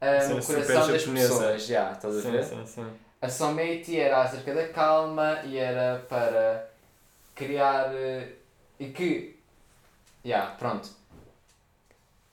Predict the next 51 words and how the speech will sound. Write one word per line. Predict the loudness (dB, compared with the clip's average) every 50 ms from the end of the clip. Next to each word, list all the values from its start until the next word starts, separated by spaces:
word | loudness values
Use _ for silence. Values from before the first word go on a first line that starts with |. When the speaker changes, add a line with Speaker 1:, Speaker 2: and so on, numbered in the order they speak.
| -20 -20 _ _ _ -16
Speaker 1:
A | -12
Someiti | -10 -8 -6 -4 -2 0
Speaker 2:
Sim, | 0
mas | 2 2
Speaker 1:
era | 2 2 0
Speaker 2:
tem | 0 -2
Speaker 1:
de | -2
calma | 0 2 4 4 4 4 4 4 4
Speaker 2:
sim, | 6 6 4 2 2 0
Speaker 1:
e | 0
Speaker 2:
estava | -2
Speaker 1:
serenidade. | 0 2 4 6 6 6 6
Speaker 2:
relacionado | 6 4 4 4 4 2 2 0 0
com | -2
a | -2
cerejeira | -2 -4 -4 -2 0 2 2 2 2 0
também. | -2 -2 -2 0 2 4
Speaker 1:
Já, | 6 6 6 4 2
pronto. | -2 -4 -4 -4 -2 -2 -2 -4 -6
Speaker 2:
Sim. | -10 -14 -20 _ _ _ _ _ _ _ _ _ _ _
Ok, | -6 -6 -4 -2
e | 0 0
não | 2 2
gostas | 2 0 -2 -4 -6 -10
por | -8 -6
causa | -4 -4 -2 -4
dos | -4 -6 -6
designs? | -6 -4 -2 -2 -2 -2 -2 -4 -8 -10 -14 -16 -20 -20 _ _ _ -10
Speaker 1:
Já, | -4 -2 0 0 0 0 -4 -6 -10 -14 -18 _ _ _ -10 -10 -8 -8 -6
porque | -4 -4 -4 -4 -6 -14 -16 -20 -20 -20 -20 -20 -20 _ _ _ _ _ -20 _ _ _ _ _
só | -6 -2 0 2 4 4 4 4
o | 4 6
Speaker 2:
Eu | 6 8 8 8
acho, | 6 4 2 0
eu | -2 -2
acho | -2 -2 -4 -8
que | -4
se | -2 0
olhasse | 2 2 2 0 -2 -4 -6
para | -6 -4
esses, | -4 -4 -6 -8 -10 -12 -14 -16
para | -16 -10 -8 -6
esses | -6 -6 -8 -8
dois, | -4 0 0 0 0 -2 -8 -14 -16 -18 -20 -20 _ _
Speaker 1:
o, | -8 -6
o, | -4 -4 -2 -2 -2 -2 -2 -2 -4 -4
Speaker 2:
eu | -6 -2 2 4 6 6
ao | 6 6
mesmo | 4 2 2 2
tempo | 2 0 0 0 -4 -6
que, | -8 -6 -6